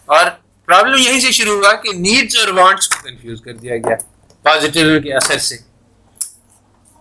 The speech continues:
اور اگر ہم ان دونوں میں تفریق کر دیں کہ بھائی نیڈ الگ چیز ہوتی ہے، وانٹ الگ چیز ہوتی ہے، جیسا کہ اسلام بہت صاف صاف کہتا ہے،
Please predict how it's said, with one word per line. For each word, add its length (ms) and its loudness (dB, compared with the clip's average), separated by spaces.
اور 320 6
اگر 340 4
ہم 300 4
ان 240 -2
دونوں 320 4
میں 240 -2
تفریق 520 -2
کر 140 0
دیں 240 -6
کہ 100 -8
بھائی 180 -2
نیڈ 340 -2
الگ 280 2
چیز 240 -8
ہوتی 260 -6
ہے، 80 4
وانٹ 400 0
الگ 160 -8
چیز 300 -6
ہوتی 320 0
ہے، 40 0
جیسا 280 -2
کہ 200 -2
اسلام 440 2
بہت 220 0
صاف 300 0
صاف 240 -2
کہتا 260 -18
ہے، 40 -20